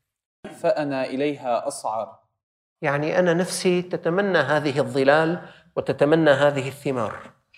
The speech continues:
Speaker 1: فتجهز رسول الله صلى الله عليه وسلم والمسلمون معه،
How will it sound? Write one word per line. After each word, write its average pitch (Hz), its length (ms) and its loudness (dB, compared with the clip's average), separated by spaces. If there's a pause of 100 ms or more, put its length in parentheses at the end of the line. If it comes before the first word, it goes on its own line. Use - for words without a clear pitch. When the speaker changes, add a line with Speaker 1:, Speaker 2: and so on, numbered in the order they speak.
(240)
Speaker 1:
فتجهز 151 640 -2
رسول 139 460 -2
الله 143 440 0
صلى 139 320 -4
الله 135 480 0
عليه 135 340 -4
وسلم 135 500 -4
والمسلمون 123 840 -6
معه، 117 520 -6